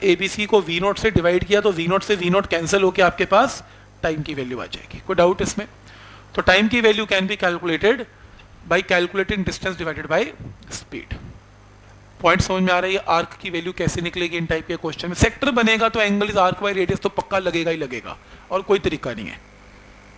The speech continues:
ठीक है यहाँ तक? फिर उसने ये पूछा find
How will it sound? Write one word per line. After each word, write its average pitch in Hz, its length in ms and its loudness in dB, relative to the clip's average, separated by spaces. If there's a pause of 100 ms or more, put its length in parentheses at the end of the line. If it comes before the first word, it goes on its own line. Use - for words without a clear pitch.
(400)
ठीक 185 120 4
है 180 60 2
यहाँ 180 120 2
तक? 196 180 -4 (1080)
फिर 254 180 4
उसने 220 320 2
ये 190 200 4
पूछा 190 360 0
find 202 600 2